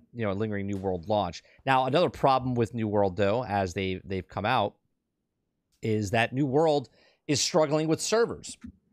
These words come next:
okay? Struggling with servers. And so New World has already Steam's most played game of twenty twenty-one despite server struggles, okay? Uh, <clears throat> so at the time of writing this,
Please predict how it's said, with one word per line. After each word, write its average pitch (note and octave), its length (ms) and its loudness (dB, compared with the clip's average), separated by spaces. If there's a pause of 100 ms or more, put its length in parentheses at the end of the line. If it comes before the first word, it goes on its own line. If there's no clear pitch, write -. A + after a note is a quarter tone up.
(160)
okay? G#2+ 300 -4 (320)
Struggling D#3 400 0
with C3+ 140 0
servers. D#3+ 600 -2
And A#2+ 360 0 (380)
so E3+ 420 2
New G3 160 2
World A3+ 240 4
has E3+ 160 2
already F#3+ 500 2
Steam's F3+ 340 -2
most D#3 240 0
played E3+ 320 0
game D#3 200 2
of C3+ 100 0
twenty D#3 220 -4
twenty-one C#3+ 380 -2
despite D#3 440 0
server D#3 320 0
struggles, E2 540 -6 (580)
okay? G2 240 -4 (540)
Uh, A#2+ 260 2 (420)
<clears throat> D#3+ 440 -2
so D3+ 420 2 (140)
at G#3 160 2
the A#3 60 0
time F#3 260 2
of C3 100 0
writing C3+ 240 4
this, - 320 0